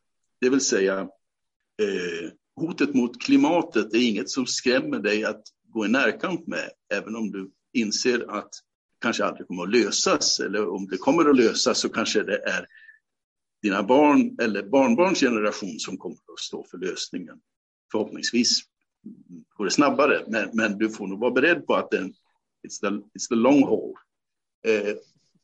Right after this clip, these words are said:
men det kanske inte stör dig, och då vet du det om dig själv,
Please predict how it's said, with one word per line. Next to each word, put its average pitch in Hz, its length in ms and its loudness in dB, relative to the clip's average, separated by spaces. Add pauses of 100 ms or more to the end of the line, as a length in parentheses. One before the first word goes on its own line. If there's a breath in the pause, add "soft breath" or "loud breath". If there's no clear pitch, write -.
(260)
men 139 380 4 (340)
det 147 120 0
kanske 208 320 0
inte 185 380 -2
stör 220 460 0
dig, 82 300 -4 (1040)
och 131 80 2
då 143 100 2
vet 175 400 2
du 143 80 0
det 117 160 2
om 95 160 -4
dig 95 100 -8
själv, - 340 -10